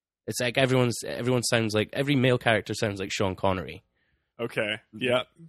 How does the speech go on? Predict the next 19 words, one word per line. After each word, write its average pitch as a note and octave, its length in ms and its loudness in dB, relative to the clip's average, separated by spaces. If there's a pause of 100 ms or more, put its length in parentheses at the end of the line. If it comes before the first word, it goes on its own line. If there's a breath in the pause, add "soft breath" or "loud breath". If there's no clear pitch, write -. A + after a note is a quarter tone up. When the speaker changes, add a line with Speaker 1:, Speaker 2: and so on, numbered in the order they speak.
(140)
Speaker 1:
Slightly, B2+ 680 -2 (260)
but A2+ 160 2
then B2 260 4
that's A2+ 240 -2
nitpicking. F2 600 -6
It's - 160 -14
not F#2+ 180 -2
really, E2 400 -4 (680)
you - 140 -8
know, - 120 -12 (240)
doesn't G2 320 -2
take - 300 -8
you F2+ 100 -6
out E2 160 -4
of, - 180 -10 (200)
out G2 120 -4
of F#2 140 -10
the E2 140 -10
action. - 400 -12